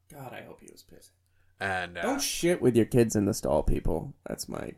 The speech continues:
Speaker 2: Yeah,
Speaker 1: public
Speaker 2: what?
Speaker 1: service announcement.
Speaker 2: Uh, anywho, the dad was like, "Hold on, I'm not done yet."
Speaker 1: Yeah.
Speaker 2: You know?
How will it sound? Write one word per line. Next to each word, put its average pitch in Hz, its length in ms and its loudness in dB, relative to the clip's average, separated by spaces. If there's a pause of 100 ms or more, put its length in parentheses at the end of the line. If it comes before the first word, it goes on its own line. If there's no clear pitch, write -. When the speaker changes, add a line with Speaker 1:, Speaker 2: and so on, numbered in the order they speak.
(160)
Speaker 2:
Yeah, 117 120 -2
Speaker 1:
public - 260 0
Speaker 2:
what? - 80 -10
Speaker 1:
service - 340 -6
announcement. - 440 -12 (120)
Speaker 2:
Uh, 87 260 -4
anywho, 85 520 -6 (520)
the 95 60 -10
dad 87 180 -8
was 87 80 -14
like, - 140 -20
"Hold 98 200 -8
on, 101 200 -6
I'm 85 80 -20
not 87 180 -8
done 101 200 0
yet." 64 200 -14 (280)
Speaker 1:
Yeah. 87 160 2 (240)
Speaker 2:
You - 140 -20
know? - 220 -16